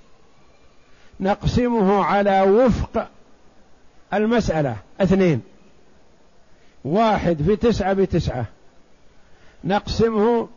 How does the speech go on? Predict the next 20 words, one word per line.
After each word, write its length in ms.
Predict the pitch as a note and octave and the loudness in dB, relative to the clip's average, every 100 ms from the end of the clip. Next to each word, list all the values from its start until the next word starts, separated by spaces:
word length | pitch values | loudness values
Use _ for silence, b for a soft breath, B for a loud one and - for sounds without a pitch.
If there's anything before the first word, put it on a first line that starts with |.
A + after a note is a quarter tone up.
| - | -8
على 240 | D#3 G3 | -4 0
الوفق 500 | G3+ G3+ G#3+ - - - | 2 2 2 0 -6 -2
أولا 460 | F#3+ F3 F3 C3+ G#2+ | 0 2 0 0 -4
اثنين، 460 | F#3+ - G#3 E3+ G#2 - - - - _ - b b - | -4 0 2 0 -2 -12 -20 -20 -20 _ -20 b b -12
ينتج 500 | - G#3+ A3+ G#3+ G#3+ | -4 -2 0 0 0
أربعة 480 | A3+ A3 G#3+ G#3 A3+ | 0 0 2 0 2
ويبقى 540 | F#3+ G3 G#3 - F#3+ | 2 2 0 0 2
واحد، 420 | F#3+ G3+ G3 A3+ G#3+ | 4 2 2 0 -2
نضعه 640 | G3 G3+ E3+ F3+ F#3 A3 | -2 0 2 2 2 2
تحت 300 | G#3+ G3 - | 0 -2 0
الوفق 360 | E3+ D#3 - - - - - - - - - | 0 0 -2 -6 -18 -20 -20 -20 -20 -20 -12
حتى 300 | E3 - F#3 | -10 -2 0
يكون 260 | F#3 G3 G#3+ | 0 0 0
للزوجة 640 | G#3 E3+ F#3 G3+ D3 C#3+ G3 | 0 -2 0 0 0 -4 -2
أربعة 500 | A3 A3+ G#3 B3 A3+ - - - - - - | -2 0 0 0 -2 -10 -20 -20 -20 -20 -2
وربع، 400 | G#3+ G3 D3 C3+ - - - - - - - - - - - | 0 2 0 -4 -10 -20 -20 -20 -20 -20 -20 -20 -20 -20 -8
لا، 180 | D3+ A2+ - - - - _ - | -6 -6 -12 -20 -20 -20 _ -2
أربعة 400 | G3 G3+ G#3 G#3 - - - - | 0 0 0 -2 -10 -20 -16 -4
ونصف. 420 | F3 G3 - - - - - - - - - - | 0 2 0 -6 -16 -20 -20 -20 -20 -20 -20 -20
انتبه، 360 | - C#3 C3 A2 | -12 -4 -2 -4